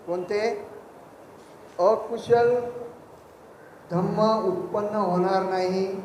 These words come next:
यासाठी प्रयत्न करा. एक फार महत्त्वाचे वाक्य हे आहे, शब्द आहे, ध्यानात घ्या.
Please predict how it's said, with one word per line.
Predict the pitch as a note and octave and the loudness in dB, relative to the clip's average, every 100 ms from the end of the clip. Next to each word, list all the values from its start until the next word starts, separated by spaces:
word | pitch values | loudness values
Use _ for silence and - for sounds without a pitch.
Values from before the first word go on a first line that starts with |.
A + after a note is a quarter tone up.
| - - - - - - D3 | -12 -18 -20 -20 -20 -8 -2
यासाठी | E3+ E3+ F#3 F3 B3 | 0 0 0 0 -2
प्रयत्न | F#3+ C3+ - - | 0 -2 -2 -10
करा. | - - - - - - - - - - - - - - - | -12 -16 -18 -20 -20 -20 -20 -20 -20 -20 -20 -20 -18 -12 0
एक | G3 E3 - - E3 | 2 2 -2 -10 -6
फार | G3 | -6
महत्त्वाचे | G3 G3+ G3+ G3+ G3+ | -4 -6 -4 -4 -2
वाक्य | F#3+ - E3 | -4 -6 -6
हे | F3 | -2
आहे, | F3 - | -2 -2
शब्द | E3+ E3 | -6 -2
आहे, | F#3+ E3 - - - - - - - | -2 -2 -6 -14 -20 -20 -20 -20 -14
ध्यानात | C#3 D#3+ G3 | -6 -4 -2
घ्या. | E3+ F#3 E3+ | 0 2 2